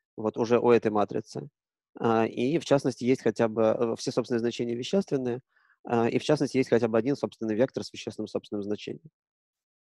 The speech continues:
Н-, никуда не денется. То есть, как бы, смотри, здесь, э, ключевой, э, ключевой факт состоит в том, что мы смогли, э, найти собственное подпространство. В любом собственном подпространстве, на самом деле, у любого оператора есть собственный вектор. А,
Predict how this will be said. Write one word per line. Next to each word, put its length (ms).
Н-, 80
никуда 260
не 120
денется. 400
То 40
есть, 100
как 120
бы, 80
смотри, 200
здесь, 220
э, 160
ключевой, 560
э, 260
ключевой 320
факт 240
состоит 260
в 40
том, 140
что 160
мы 100
смогли, 540
э, 440
найти 540
собственное 440
подпространство. 720
В 100
любом 220
собственном 420
подпространстве, 640
на 80
самом 180
деле, 200
у 100
любого 340
оператора 440
есть 280
собственный 420
вектор. 380
А, 380